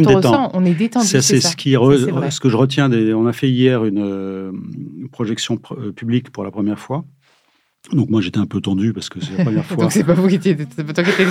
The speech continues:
Speaker 2: tendu du coup dans l'histoire.
Speaker 1: <laughs> On a été, euh, ça fait quand même, euh, ouais, ça fait quatre ans, euh,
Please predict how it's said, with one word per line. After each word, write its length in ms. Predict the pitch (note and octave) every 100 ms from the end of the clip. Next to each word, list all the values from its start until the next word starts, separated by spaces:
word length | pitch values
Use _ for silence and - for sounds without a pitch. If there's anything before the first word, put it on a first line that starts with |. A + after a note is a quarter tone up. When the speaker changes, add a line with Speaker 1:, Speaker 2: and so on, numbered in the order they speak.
| -
Speaker 2:
tendu 260 | F3+ F3
du 120 | D#3+
coup 140 | C#3+ F#3+
dans 180 | D3+ D3+
l'histoire. 380 | D#3+ - D#3 -
Speaker 1:
<laughs> 40 | - C#4+ - D#4 - - -
On 60 | B2
a 40 |
été, 420 | A2+ G#2+ B2 A2+ G#2
euh, 340 | F#2+ G2 F#2+
ça 160 | - -
fait 100 | G2+
quand 100 | G2+
même, 180 | F#2+
euh, 140 | F#2 E2+
ouais, 240 | G2+ F#2
ça 60 | E2
fait 200 | - F2
quatre 300 | E2+ G#2 -
ans, 180 | G#2+
euh, 40 | G#2